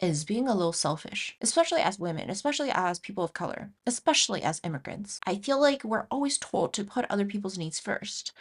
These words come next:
and to always be realistic and always be practical and always sacrifice and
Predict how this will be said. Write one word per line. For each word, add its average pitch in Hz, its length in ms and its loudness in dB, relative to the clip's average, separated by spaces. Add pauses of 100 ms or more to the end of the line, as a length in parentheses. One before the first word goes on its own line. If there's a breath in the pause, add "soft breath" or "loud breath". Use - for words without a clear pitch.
(180 loud breath)
and 196 160 6
to 214 120 0
always 269 300 4
be 233 180 -4
realistic 214 540 -2
and 175 120 0
always 233 260 2
be 226 120 -6
practical - 800 -8
and - 240 0
always 214 360 6
sacrifice - 760 -6
and 170 200 -2